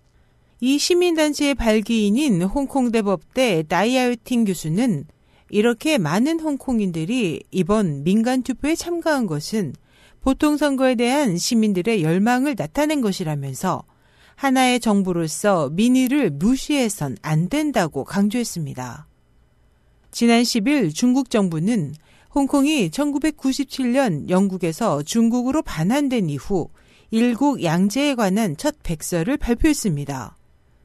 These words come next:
백서에서는 홍콩이 중국 정부의 관할 하에 있기 때문에 완전한 자치권을 갖고 있는 것이 아니라고 강조해 민주화 추진을 바라는 홍콩 시민들의 반발을 사고 있습니다.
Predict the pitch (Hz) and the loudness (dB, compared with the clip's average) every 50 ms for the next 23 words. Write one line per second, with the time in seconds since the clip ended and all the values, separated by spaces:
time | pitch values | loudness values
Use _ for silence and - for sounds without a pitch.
0 | _ _ _ _ _ - - 220 208 - - 247 226 226 226 240 226 220 254 294 | _ _ _ _ _ -6 -2 -2 -2 2 4 4 4 4 4 2 2 2 2 2
1 | 285 254 185 156 160 196 220 294 285 - 311 302 247 170 135 110 131 _ _ _ | 0 0 0 0 -2 -2 -2 -2 -2 0 0 0 0 0 -2 -4 -8 _ _ _
2 | _ _ _ - _ - - 262 262 254 269 269 240 - 269 254 254 240 294 330 | _ _ _ -20 _ -8 -2 0 2 4 4 2 2 2 0 2 2 2 0 0
3 | - - - 190 190 214 240 262 269 262 262 269 262 214 208 202 - 220 208 - | -2 -4 -2 0 2 2 2 2 0 0 0 0 0 0 -2 -2 -4 -6 -6 -4
4 | 190 165 156 151 151 196 240 220 160 - - - - - - - - 185 185 190 | -4 -2 -2 -2 0 0 0 0 -2 -4 -8 -18 -20 -20 -14 -4 0 2 2 2
5 | 190 214 202 214 277 311 294 - 160 156 156 - 302 - - 277 262 254 254 240 | 2 2 2 0 0 0 -2 -4 -8 -8 -4 -4 -4 -2 0 0 0 2 0 0
6 | 214 202 196 - 220 208 196 196 190 175 170 165 - - 240 226 - 135 147 170 | -2 -4 -4 0 0 2 2 2 0 0 -2 -4 -2 -2 -2 -2 -2 0 0 0
7 | 208 262 269 285 262 208 208 196 175 160 156 151 156 151 139 131 170 196 147 - | 0 2 2 0 0 0 -4 -6 -4 -4 -4 -4 -4 -6 -8 -4 -4 -4 -4 -4
8 | - - - _ _ _ _ - - - - 226 240 254 269 240 285 285 285 277 | -8 -16 -20 _ _ _ _ -20 -20 -10 0 2 2 2 4 2 4 4 6 4
9 | 269 - - 269 247 277 269 247 247 240 202 214 196 185 185 175 190 240 285 262 | 4 2 -4 -6 -2 -2 0 0 0 0 2 0 0 0 0 0 0 0 0 0
10 | 180 156 180 185 - 285 269 - - 277 247 240 - - 208 190 185 170 160 - | 0 0 0 0 0 0 0 -2 -2 -2 -2 -2 -2 -2 -2 -2 -2 -2 -4 -4
11 | 156 208 240 233 - - - 151 170 185 185 208 220 240 302 302 - 330 339 311 | -4 -4 -4 -4 -6 -8 -6 -4 -4 -2 0 -2 -2 -2 -2 -4 -2 -2 -2 0
12 | 320 311 294 - - 202 160 143 135 117 123 127 110 110 151 | 0 -2 -2 -2 -4 -6 -6 -6 -6 -8 -8 -8 -8 -10 -14